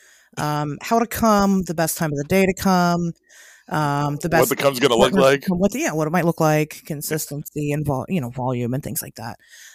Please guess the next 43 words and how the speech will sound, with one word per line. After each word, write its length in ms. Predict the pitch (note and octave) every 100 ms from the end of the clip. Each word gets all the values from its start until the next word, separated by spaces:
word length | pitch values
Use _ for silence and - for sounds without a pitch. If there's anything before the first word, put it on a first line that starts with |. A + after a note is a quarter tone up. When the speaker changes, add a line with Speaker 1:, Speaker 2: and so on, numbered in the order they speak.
| -
Speaker 1:
Um, 380 | E3 E3 D3+ D3+ -
<laughs> 100 | - - - - - - -
that's 320 | F#3 - - -
really 220 | E3 D3
gross. 400 | C3+ F#2 C#3+ -
I'm 120 | G#3+ E3+
sorry. 360 | - - G2 -
Speaker 2:
It's 200 | A3+ -
got 80 | -
a 80 | F#3+
tint 260 | - - G#2+
of 80 | G2
yellow 280 | F#2 G2+ G#2+
from 240 | - D#2+ D#2
rusty 300 | D#2+ F2+ -
pipes. 360 | - E2+ - - - - - _ _
Speaker 1:
I 120 | - F3+
don't 100 | B2+
Speaker 2:
It's 40 |
Speaker 1:
wanna 80 | A#2+
Speaker 2:
sitting 100 | A2+
Speaker 1:
know. 60 | A#2+
Speaker 2:
there 80 | -
Speaker 1:
I, 40 |
Speaker 2:
too 140 | - -
Speaker 1:
I 20 | D#4
don't 0 | B3+
Speaker 2:
long. 20 | A3+
Speaker 1:
wanna 100 | G3+
know 60 | D#3+
about 200 | D#3+ -
your 80 | D#3
rusted, 300 | - - - -
rusted 440 | A#2 D3+ - C3+
pipes. 460 | - - F#2+ - -
All 100 | F#3+
right, 200 | F#3+ D#3+
let's 300 | D3 F#3 -
<laughs> 1500 | - - A4+ A#4 B4+ - C5+ - B4+ _ - - - - - -
wait. 140 | D#4
Does 140 | F#4
that, 120 | G4+ -
that 120 | -